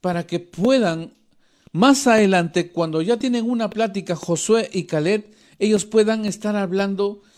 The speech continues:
del ayer como si fuese presente todavía,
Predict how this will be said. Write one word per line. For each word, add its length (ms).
del 340
ayer 460
como 240
si 160
fuese 360
presente 680
todavía, 680